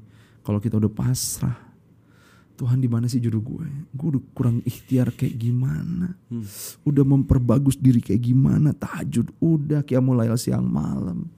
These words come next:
Speaker 1: Qiyamul lail siang malam ya.
Speaker 2: Siang
Speaker 1: Duha
Speaker 2: malam.
Speaker 1: udah. Udah sodako, udah segala macam. Tapi di mana
Speaker 2: Belum
Speaker 1: jodohnya? Barangkali yang perlu ditambahkan adalah kepasrahannya.
Speaker 2: Luar biasa.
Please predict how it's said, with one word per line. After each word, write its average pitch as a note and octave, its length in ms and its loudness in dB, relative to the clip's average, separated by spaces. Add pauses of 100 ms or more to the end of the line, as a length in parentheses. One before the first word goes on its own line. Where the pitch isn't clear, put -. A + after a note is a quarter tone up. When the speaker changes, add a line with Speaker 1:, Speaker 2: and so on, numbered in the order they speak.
(300)
Speaker 1:
Qiyamul A#2 300 -2
lail C3+ 160 -2
siang - 180 -2
malam - 380 -2
ya. D#3 120 -6 (440)
Speaker 2:
Siang - 240 4
Speaker 1:
Duha D3+ 240 4 (160)
Speaker 2:
malam. - 80 4
Speaker 1:
udah. D#3 500 4 (540)
Udah C3 240 2
sodako, D#3 560 2
udah C#3 80 2
segala C3 240 2
macam. D3 240 0
Tapi F#3 260 2
di F3+ 160 4
mana F#3+ 460 4
Speaker 2:
Belum - 160 -6
Speaker 1:
jodohnya? D#3 440 0 (600)
Barangkali C3 540 2
yang C3 80 2
perlu B2+ 180 2
ditambahkan A#2 720 2
adalah A2 160 0
kepasrahannya. - 760 -8 (1700)
Speaker 2:
Luar F#2+ 240 -4
biasa. C#2 380 -12